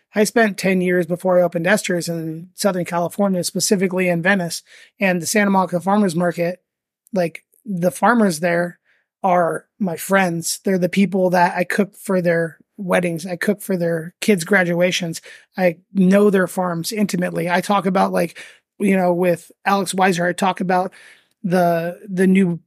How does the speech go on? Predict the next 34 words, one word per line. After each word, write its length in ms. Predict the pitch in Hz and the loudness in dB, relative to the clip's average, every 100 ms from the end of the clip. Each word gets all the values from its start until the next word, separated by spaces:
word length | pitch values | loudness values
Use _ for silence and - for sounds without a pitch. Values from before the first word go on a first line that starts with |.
| _ | _
purple 320 | - 196 208 | 0 2 2
potato 420 | 175 - 190 185 175 | -2 -2 0 2 2
that 160 | 175 | 2
he's 220 | 180 170 | 0 -2
working 360 | 175 180 190 185 | -2 -2 -2 0
on. 240 | 180 175 | 0 -4
And 160 | 185 180 | -4 0
I 180 | 180 180 | 0 0
work 380 | 190 190 185 196 | -2 0 0 2
with, 360 | 185 180 - | 2 2 0
you 120 | 190 | -2
know, 300 | 185 180 175 | 0 0 0
uh, 340 | 175 175 165 160 | -2 -4 -4 -6
Phil 300 | - 214 196 | -2 2 2
McGrath 600 | 185 180 202 190 175 - - _ _ | 0 2 2 2 0 -10 -20 _ _
and 300 | 185 175 170 | -8 -4 -4
getting 260 | 160 196 190 | 0 2 2
his 240 | 165 185 | 2 0
beets 340 | 151 190 180 - | -2 -4 -4 -4
specifically 840 | - 185 - 208 208 - 185 175 | -4 -2 0 0 -2 -6 -4 -4
for 240 | - 190 185 | -4 -2 0
our 160 | 180 | 0
nudies 480 | 180 190 180 175 - - _ | 2 2 2 -2 -4 -14 _
because 260 | 220 175 175 | -4 0 2
I 120 | 185 | 2
love 340 | 175 190 190 180 | 2 0 0 0
the 140 | 180 | 0
earthiness 520 | 190 170 185 175 - | -2 -2 -2 -2 -2
of 120 | 180 | -4
them 180 | 175 170 | -2 -4
compared 520 | 190 175 175 190 185 - | -2 -4 0 0 -2 0
to 300 | 190 180 170 - - | 0 0 -4 -16 -10
how 240 | 208 190 | -2 -2
sweet, 500 | - - 214 208 | -2 0 2 2